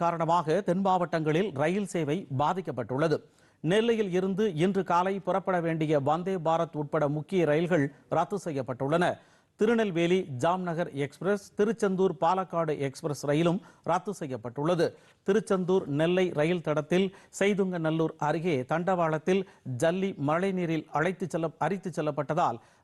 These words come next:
ரயில் சேவை பாதிக்கப்பட்டுள்ளது. திருச்செந்தூர் எழும்பூர் ரயில் பகுதியளவு ரத்து செய்யப்பட்டுள்ளது. இதேபோல் வாஞ்சி மணியாச்சி தூத்துக்குடி இடையேயும் ரயில் சேவை பாதிக்கப்பட்டுள்ளது. எழும்பூர் தூத்துக்குடி முத்துநகர் எக்ஸ்பிரஸ் கோவில்பட்டியுடன்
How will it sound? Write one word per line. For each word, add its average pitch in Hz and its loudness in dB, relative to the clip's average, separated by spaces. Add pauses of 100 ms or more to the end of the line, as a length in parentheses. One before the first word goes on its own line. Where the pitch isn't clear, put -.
(120)
ரயில் 196 -2
சேவை 175 -2 (180)
பாதிக்கப்பட்டுள்ளது. 147 -2 (520)
திருச்செந்தூர் 196 2 (140)
எழும்பூர் 180 2
ரயில் 175 0
பகுதியளவு 180 -2
ரத்து 143 -8
செய்யப்பட்டுள்ளது. 147 0 (600)
இதேபோல் 180 4 (100)
வாஞ்சி 185 0
மணியாச்சி 165 -2 (120)
தூத்துக்குடி 185 0 (100)
இடையேயும் 165 2 (120)
ரயில் 170 0
சேவை 160 0 (220)
பாதிக்கப்பட்டுள்ளது. 156 -2 (520)
எழும்பூர் 190 2
தூத்துக்குடி 185 -2
முத்துநகர் 170 2 (120)
எக்ஸ்பிரஸ் 151 0 (100)
கோவில்பட்டியுடன் 175 0